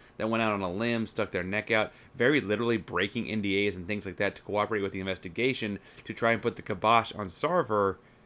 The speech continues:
don't really get anything. There's no big settlement or payout, or there's no restorative action for people that no longer work for the organization. I mean, there were eighteen years of this.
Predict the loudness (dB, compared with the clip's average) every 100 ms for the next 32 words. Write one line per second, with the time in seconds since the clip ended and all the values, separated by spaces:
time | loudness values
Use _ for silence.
0 | -20 -4 -2 -2 -6 -4 0 0 -2 -12
1 | -4 -2 -2 -6 -20 _ _ -14 -4 -2
2 | -2 -2 -4 -2 -2 -2 0 0 2 2
3 | 2 -8 -20 -18 -4 2 2 2 0 -2
4 | -2 -2 0 2 4 4 0 -2 -2 0
5 | 0 -2 -8 -8 -8 2 2 2 0 -2
6 | -2 -2 -4 -6 -14 -4 -2 0 -2 0
7 | 0 0 0 0 0 -2 -2 0 2 2
8 | -2 -16 -20 -8 0 4 4 2 -6 0
9 | 2 2 0 2 2 2 -2 0 -2 -4
10 | 0 0 0 -6 0 0 0 0 2 0
11 | -2 -4 -4 -2 -2 -4